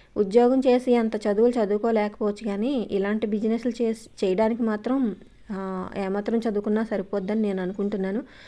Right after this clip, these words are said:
ఒక, ఆ, మదర్‌లాగా ఫీల్ అయ్యి మీ అందరికీ నా వీడియో ఎంతమంది చూస్తున్నారో తెలియదు కానీ ఫీల్ అయ్యి చెప్తున్నాను నాన్న. మీరందరూ ఇలాగా మన, మన విజయనగరం, ఈ విజయనగరం జిల్లాలో అందుబాటులో నాకు తెలిసి ఆర్గానిక్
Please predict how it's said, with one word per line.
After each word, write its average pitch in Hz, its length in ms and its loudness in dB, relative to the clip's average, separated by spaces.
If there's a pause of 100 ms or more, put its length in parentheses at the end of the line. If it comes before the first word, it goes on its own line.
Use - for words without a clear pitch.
(400)
ఒక, 214 240 0
ఆ, 214 600 2
మదర్‌లాగా 226 720 4
ఫీల్ 220 280 0
అయ్యి 240 220 4
మీ 233 160 2
అందరికీ 208 640 0
నా 208 140 0
వీడియో 196 300 4
ఎంతమంది 214 400 0
చూస్తున్నారో 214 320 -2
తెలియదు 196 320 -2
కానీ 208 160 -2
ఫీల్ 202 240 0
అయ్యి 220 180 0
చెప్తున్నాను 202 380 -2
నాన్న. 208 300 -2 (480)
మీరందరూ 208 480 2
ఇలాగా 202 380 4
మన, 202 280 0
మన 202 360 0
విజయనగరం, 214 720 0
ఈ 202 560 2
విజయనగరం 208 560 2
జిల్లాలో 208 680 2
అందుబాటులో 214 680 0
నాకు 202 260 -2
తెలిసి 202 460 -2
ఆర్గానిక్ 202 760 0